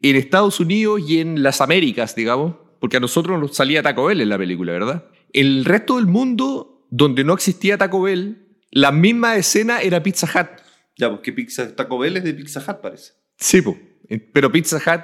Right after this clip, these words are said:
Speaker 1: es más internacional, po, weón.
Speaker 2: Claro, acá en Chile, eh, Taco Bell y Pizza Hut ahora están ju-, eh, están juntos siempre.
Speaker 1: Sí, pues en los mismos locales está
Speaker 2: Sí.
Speaker 1: el mitad y mitad, digamos.
Speaker 2: Claro, por lo menos en los comidas rápidas, en los malls.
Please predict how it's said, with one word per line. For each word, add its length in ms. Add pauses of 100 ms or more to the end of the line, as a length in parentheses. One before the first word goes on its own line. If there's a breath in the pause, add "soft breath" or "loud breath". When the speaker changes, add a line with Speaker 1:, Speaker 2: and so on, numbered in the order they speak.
(240)
Speaker 1:
es 160
más 120
internacional, 640
po, 80
weón. 280 (140)
Speaker 2:
Claro, 240
acá 160
en 140
Chile, 520
eh, 720
Taco 300
Bell 200
y 40
Pizza 280
Hut 200
ahora 160
están 200
ju-, 280
eh, 220
están 220
juntos 500
siempre. 480 (500)
Speaker 1:
Sí, 220
pues 180
en 60
los 100
mismos 280
locales 440
está 220
Speaker 2:
Sí. 60
Speaker 1:
el 480 (120)
mitad 300
y 80
mitad, 200
digamos. 300 (320)
Speaker 2:
Claro, 380
por 100
lo 80
menos 200
en 120
los 100
comidas 280
rápidas, 360
en 60
los 120
malls. 320